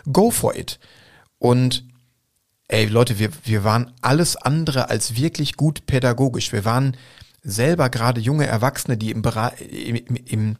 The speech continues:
naja, wie, wie sagt man halt so schön, die gerade am Punkt ihres Lebens waren, wo sie sich selber das erste Mal finden. Und jetzt sollten wir jungen Menschen irgendwie zwei coole Wochen auf Norderney machen, ohne, ohne blassen Dunst, was wir da eigentlich tun.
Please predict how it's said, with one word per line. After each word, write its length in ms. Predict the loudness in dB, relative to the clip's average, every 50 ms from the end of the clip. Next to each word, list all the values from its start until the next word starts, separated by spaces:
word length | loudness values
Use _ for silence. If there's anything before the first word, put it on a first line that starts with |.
| _ -12
naja, 280 | -8 -6 -4 -4 -4 -4
wie, 100 | -6 -6
wie 60 | -4
sagt 240 | -2 -2 -2 -2 -2
man 140 | 0 2 2
halt 120 | 2 0
so 80 | -2 -4
schön, 220 | -4 -4 -4 -4 -6 -10 -16 -20 -20 -20 -14 -8
die 100 | -6 -4
gerade 380 | -4 -2 0 2 2 2 2 0
am 200 | -2 -2 -4 -6 _ _ _ _ _ _
Punkt 380 | -2 0 2 2 0 -2 -2 -4
ihres 280 | -2 -2 -2 -2 -2
Lebens 360 | 0 2 2 2 0 -2 -2 0
waren, 280 | 0 0 0 0 0
wo 80 | 0 0
sie 160 | 0 0 0
sich 240 | -2 -2 -4 -4 -2
selber 340 | 0 0 0 2 2 0 0
das 220 | 0 -2 -4 -2
erste 320 | 0 0 0 0 0 -2
Mal 180 | 0 0 0 -2
finden. 420 | 0 0 0 0 0 0 -4 -6 -8 -8 -14 -20 -18 -18 -10 -6
Und 160 | -2 0 0
jetzt 180 | 0 0 0
sollten 340 | 0 0 0 0 -2 -2 -2
wir 280 | 0 0 0 -2 -4 -4
jungen 320 | -4 -4 -2 0 0 0 0
Menschen 380 | 0 0 0 0 0 0 -2 -2
irgendwie 300 | -2 -2 -2 0 -2 -2
zwei 300 | -4 -6 -4 -2 -2 -2
coole 360 | -2 -4 -2 0 2 2 2
Wochen 200 | 0 -2 -2 -2
auf 140 | -4 -2 -2
Norderney 480 | -2 0 0 2 0 0 0 0 0 0
machen, 360 | 0 -2 -2 -2 -4 -4 -4 -6 _
ohne, 380 | -2 0 2 2 4 2 2 0 -4 -12 -20 -20 -20 -20 -20 _ _ -6
ohne 240 | -2 0 2 2 2
blassen 440 | 2 0 0 0 0 0 0 0 0
Dunst, 360 | 0 0 0 0 -2 -2 -4
was 160 | -4 -2 0
wir 60 | 0
da 100 | 0 0
eigentlich 380 | 0 0 0 0 0 0 -2 -2
tun. 360 | 0 2 2 2 2 0 -2